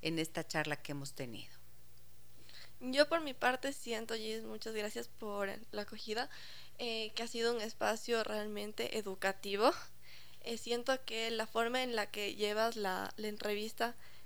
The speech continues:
Speaker 2: es totalmente distinta a otras que he tenido, es mucho más,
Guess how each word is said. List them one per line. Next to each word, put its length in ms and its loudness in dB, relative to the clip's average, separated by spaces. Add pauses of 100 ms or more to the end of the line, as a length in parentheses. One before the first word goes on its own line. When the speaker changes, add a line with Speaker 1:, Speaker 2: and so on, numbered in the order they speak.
(140)
Speaker 2:
es 220 2 (400)
totalmente 560 4
distinta 500 4
a 240 8
otras 300 6
que 120 6
he 40 6
tenido, 540 2
es 340 0
mucho 460 0
más, 380 2